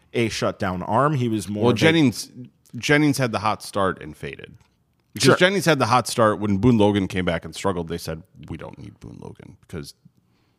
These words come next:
Speaker 2: he's not gonna do anything that Jennings isn't already providing."
Speaker 1: But Jennings' utility, again, was more, it wasn't that he was so great against lefties,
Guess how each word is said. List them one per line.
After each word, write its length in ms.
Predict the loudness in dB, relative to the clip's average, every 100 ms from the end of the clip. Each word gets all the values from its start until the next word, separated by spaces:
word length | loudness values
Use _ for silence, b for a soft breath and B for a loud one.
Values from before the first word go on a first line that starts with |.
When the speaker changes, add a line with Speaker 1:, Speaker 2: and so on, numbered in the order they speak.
| _ _
Speaker 2:
he's 160 | -2
not 140 | -2 -2
gonna 60 |
do 120 | -4
anything 300 | -4 -6 -8
that 100 | -10
Jennings 400 | -8 -8 -8 -10
isn't 200 | -14 -12
already 200 | -12 -12
providing." 480 | -14 -16 -18 -18 -20 _ 0
Speaker 1:
But 140 | 2
Jennings' 400 | 6 6 6 4
utility, 460 | 2 4 6 6 6
again, 380 | 2 2 2 2
was 220 | 2 2
more, 460 | 0 2 2 2 2
it 140 | 2
wasn't 260 | 4 4 2
that 80 |
he 100 | 4
was 160 | 4 4
so 140 | 2
great 240 | 4 4 4
against 220 | 0 0
lefties, 580 | -2 -2 -8 -16 -18